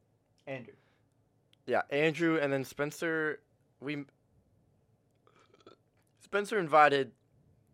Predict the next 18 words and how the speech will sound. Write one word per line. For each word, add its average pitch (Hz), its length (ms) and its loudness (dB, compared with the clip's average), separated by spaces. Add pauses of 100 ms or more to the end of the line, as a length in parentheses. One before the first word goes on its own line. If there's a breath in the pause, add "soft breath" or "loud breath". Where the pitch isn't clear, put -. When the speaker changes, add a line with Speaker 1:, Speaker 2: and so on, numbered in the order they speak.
(160)
Speaker 2:
Yeah, 123 160 2
let 123 120 -2
me 139 160 -4 (180)
preface 123 360 -4
that. 107 360 0
Spencer 165 380 -4
invited 131 720 4 (640)
these 127 160 -4
two 151 140 -2
females 120 600 2
without 127 480 6 (120)
asking 131 680 0 (220)
if 131 180 -8 (380)
they 127 120 -4
could 123 160 -8
spend 135 280 0
the 110 40 -2
night. 104 400 0